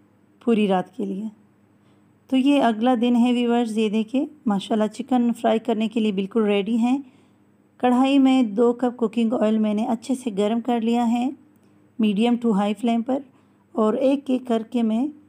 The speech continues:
चिकन पीसेस रखती जाऊंगी ताकि एक साइड से ये अच्छे से फ्राई हो जाए। और जब चिकन एक साइड से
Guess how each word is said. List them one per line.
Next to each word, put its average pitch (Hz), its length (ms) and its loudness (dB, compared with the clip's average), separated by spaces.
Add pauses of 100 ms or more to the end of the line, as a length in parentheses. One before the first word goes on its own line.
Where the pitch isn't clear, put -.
(800)
चिकन 247 260 2
पीसेस 226 420 -4
रखती 214 280 -2
जाऊंगी 226 440 0
ताकि 220 360 -4
एक 226 220 0
साइड 214 300 -2
से 240 140 -2
ये 214 120 0
अच्छे 220 260 -4
से 226 140 -6
फ्राई 214 300 -2
हो 226 160 0
जाए। 240 240 -2 (2750)
और 220 140 0
जब 226 120 0
चिकन 277 360 -2
एक 240 200 0
साइड 233 280 -2
से 240 220 -2